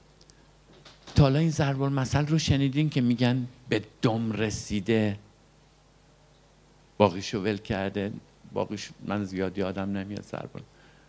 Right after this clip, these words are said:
پوست رو کندن، به دم رسیده که تهشو ول کردن. شاید خیلی از کلیساها در اون نقطه قرار دارن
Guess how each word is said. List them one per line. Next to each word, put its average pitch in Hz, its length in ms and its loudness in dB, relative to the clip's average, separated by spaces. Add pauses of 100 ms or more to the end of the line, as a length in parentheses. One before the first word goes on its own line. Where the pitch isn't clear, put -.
(520)
پوست 113 320 -4
رو 107 80 0
کندن، 104 600 -4
به 98 140 -2
دم 104 300 -4
رسیده 98 360 -6
که 98 60 -16
تهشو 101 360 -8
ول 92 220 -6
کردن. 67 480 -12 (1600)
شاید - 400 -2
خیلی 156 300 2
از 160 160 0
کلیساها 135 500 0
در 135 200 0
اون 147 300 0
نقطه 117 280 0
قرار 104 360 2
دارن 95 360 0